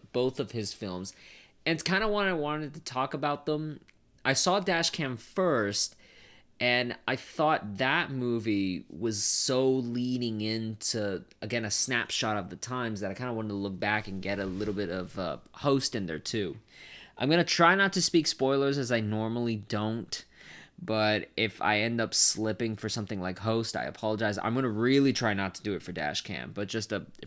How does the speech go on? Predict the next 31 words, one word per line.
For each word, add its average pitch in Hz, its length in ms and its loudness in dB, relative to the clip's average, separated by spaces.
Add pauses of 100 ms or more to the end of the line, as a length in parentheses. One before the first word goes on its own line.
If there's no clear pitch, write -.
fair 110 240 2
warning. 90 580 -4 (400)
I'm 139 120 0
gonna 151 100 6
start 180 260 6
with 143 120 6
Host 131 300 6
'cause 113 160 -2
it's 104 120 -2
the 110 80 -4
very 104 260 2
first 107 340 -6
one. 104 300 -4 (380)
Host, 127 480 2
the 135 80 2
most 170 360 2
evident 104 600 0 (320)
thing. 104 340 -2
Again, 107 340 0
the 113 100 0
whole 143 420 6
thing 123 320 0
takes 101 280 -4
place 98 480 -4
over 98 400 0
Zoom. 90 520 -4
We're 92 160 -6
seeing, 104 560 -2 (420)
much 139 400 -2
like 131 340 0
Unfriended, 127 1000 0